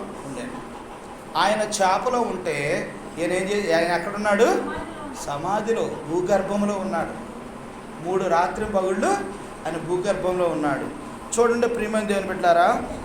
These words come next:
ఆ, నినివే వారు యె-, యోనా ప్రకటన విని మారు మనసు పొందిరి గనుక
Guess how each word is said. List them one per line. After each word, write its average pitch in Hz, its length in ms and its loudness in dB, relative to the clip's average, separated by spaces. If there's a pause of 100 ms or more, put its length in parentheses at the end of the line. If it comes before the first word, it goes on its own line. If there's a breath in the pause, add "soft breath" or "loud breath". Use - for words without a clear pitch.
(120)
ఆ, 180 320 6 (280)
నినివే 226 400 4
వారు 262 340 6
యె-, 170 580 0
యోనా 220 600 6 (360)
ప్రకటన 220 420 4
విని 220 440 0
మారు 196 380 6
మనసు 247 340 0
పొందిరి 180 640 0
గనుక 170 640 6